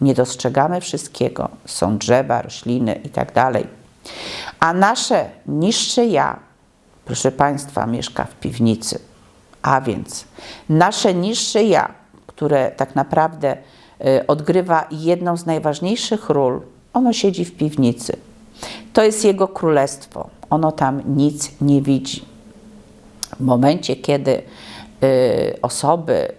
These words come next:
zaczynają pracować, y, według Huny, mówię tu o tej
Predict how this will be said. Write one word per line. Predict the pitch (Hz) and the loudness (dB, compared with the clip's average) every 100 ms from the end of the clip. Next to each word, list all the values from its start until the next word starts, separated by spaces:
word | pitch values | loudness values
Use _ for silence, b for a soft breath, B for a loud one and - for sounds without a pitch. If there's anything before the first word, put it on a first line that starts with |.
| - | -8
zaczynają | - 127 - 143 143 143 131 | -6 -4 0 2 4 4 0
pracować, | - - 120 - 151 175 - - - - - | -4 -4 -2 0 0 0 -2 -4 -12 -12 -6
y, | - 113 117 76 76 80 | -2 0 2 2 0 0
według | 101 113 92 - | 0 0 -2 -2
Huny, | - 131 160 123 90 - B B B - | 2 2 4 2 0 -4 B B B 0
mówię | 165 175 165 | 2 2 0
tu | 165 - | 0 -2
o | 147 | -2
tej | - 143 147 | 0 -2 -2